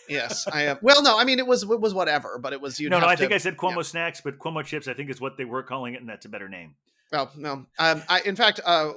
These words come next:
Speaker 1: earlier this, or I guess last summer it would be now, I went on a little adventure in upstate New York with a friend, um, and, uh, we swung by a, uh,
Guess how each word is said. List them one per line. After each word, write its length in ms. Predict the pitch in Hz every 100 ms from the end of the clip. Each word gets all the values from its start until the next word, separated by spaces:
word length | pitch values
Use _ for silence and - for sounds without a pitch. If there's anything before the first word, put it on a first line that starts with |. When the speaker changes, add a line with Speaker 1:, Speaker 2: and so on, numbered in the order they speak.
| 135 - 185 180
Speaker 1:
earlier 760 | 185 196 185 175 165 160 143
this, 560 | 147 131 - - - - 151
or 160 | 131
I 60 | 135
guess 260 | 139 123 -
last 300 | 151 165 -
summer 220 | 135 120
it 80 | 127
would 120 | 123
be 120 | 131 123
now, 240 | 127 123
I 180 | 120 131
went 240 | 139 139 - - _ _ _ _ -
on 140 | 180
a 20 | 165
little 200 | 190 185
adventure 520 | 160 170 160 147 - _ _ _ _ _ _ _ -
in 120 | 147
upstate 260 | 190 185 147
New 80 |
York 180 | 143 131 143
with 80 |
a 40 | 131
friend, 380 | 127 120 127 - -
um, 280 | 139 135 127
and, 460 | 139 131 127 127 117 -
uh, 300 | 123 120 123
we 640 | 139 151 143 143 139 139 - _
swung 380 | - - 151 151
by 400 | 147 127 127 127
a, 520 | 123 127 123 117 117 107 123
uh, 180 | 113